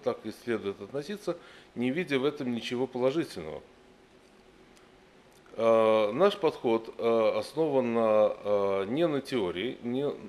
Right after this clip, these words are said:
на анализе чьих-то воззрений, а на практике, которая вот у нас, э, м, произошла в течение последних вот десят-, де-, десяти лет, и, м, была изначально обусловлена необходимостью помощи,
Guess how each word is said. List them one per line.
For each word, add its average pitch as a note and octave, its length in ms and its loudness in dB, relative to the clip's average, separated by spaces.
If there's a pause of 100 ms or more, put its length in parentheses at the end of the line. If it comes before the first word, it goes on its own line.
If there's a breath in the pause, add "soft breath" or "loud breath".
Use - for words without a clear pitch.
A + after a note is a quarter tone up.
(460)
на A2 380 -4
анализе A#2+ 500 2
чьих-то B2 400 -6
воззрений, F#2 640 -2
а G#2+ 300 4
на B2 460 -2 (640)
практике, G#2+ 560 -2
которая C3+ 440 -2
вот A2 180 -8
у G#2 80 -8
нас, F#2+ 320 -6 (760 loud breath)
э, G#2 280 4 (100)
м, G2 220 -10
произошла G2 720 2
в F2 180 -8
течение G2+ 380 -6
последних G2 500 -6
вот G2 140 -6
десят-, G#2+ 400 -4 (120)
де-, G#2+ 140 -10
десяти A#2 400 -12
лет, G#3+ 300 0
и, D#3+ 340 0 (400)
м, G#2+ 720 -8
была A#2+ 560 6
изначально C3 600 0
обусловлена A#2+ 600 -2
необходимостью A2 640 -8
помощи, A2 540 -10